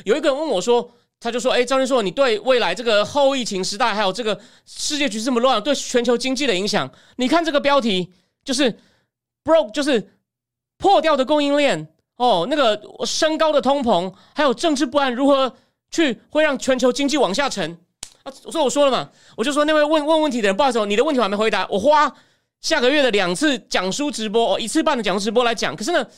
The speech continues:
这本书要十二月六号才正式上，才正式上，所以呢，我明天早上，哦，明天早上就是台湾十二月六号，也就的时候呢，大概是美国时间凌晨嘛，台湾的中午之后呢，如果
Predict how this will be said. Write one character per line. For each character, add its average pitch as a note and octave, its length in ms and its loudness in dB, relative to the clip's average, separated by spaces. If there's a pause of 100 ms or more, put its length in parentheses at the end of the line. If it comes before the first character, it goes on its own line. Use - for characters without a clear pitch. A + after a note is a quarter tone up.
(340)
这 F4+ 140 -2
本 C4+ 100 0
书 C4 120 -2
要 D4+ 100 2
十 - 200 -2
二 C#4+ 80 4
月 E4 120 0
六 D#4+ 160 2
号 C#4+ 100 2
才 A#3 100 0
正 C4+ 200 -2
式 B3+ 140 -6
上， A#3 240 -2 (760)
才 C4 180 0
正 C#4 100 2
式 C#4 60 2
上， B3+ 160 0
所 C#4+ 120 0
以 C4+ 40 2
呢， A#3+ 160 0 (400)
我 G3+ 180 2
明 B3 220 -4
天 D#4+ 200 2
早 F3 200 0
上， G#3+ 360 0 (180)
哦， G3 320 2
明 A3+ 100 0
天 - 80 2
早 A3+ 180 2
上 A#3+ 300 0 (480)
就 C#4+ 120 -4
是 C4 380 -2 (220)
台 A#3 120 0
湾 D4 160 2
十 B3+ 120 0
二 B3+ 60 4
月 C#4 100 2
六 C4 100 4
号， B3+ 160 2
也 F#3 60 -2
就 C4 200 2 (280)
的 G#3+ 80 -4
时 G#3 100 -2
候 C4 100 2
呢， G3+ 200 2
大 B3 160 -2
概 C4 100 0
是 A#3 80 -6
美 A3 160 -2
国 F#3+ 160 0
时 G3+ 60 -4
间 A#3+ 180 0
凌 G3+ 160 0
晨 F#3 160 -2
嘛， D3+ 100 -2
台 G3 140 0
湾 C#4 100 2
的 B3+ 80 0
中 C4+ 240 -2
午 E3+ 200 -4
之 A3 160 -2
后 B3 160 2
呢， F3 120 0 (440)
如 D4 120 0
果 C#4+ 380 2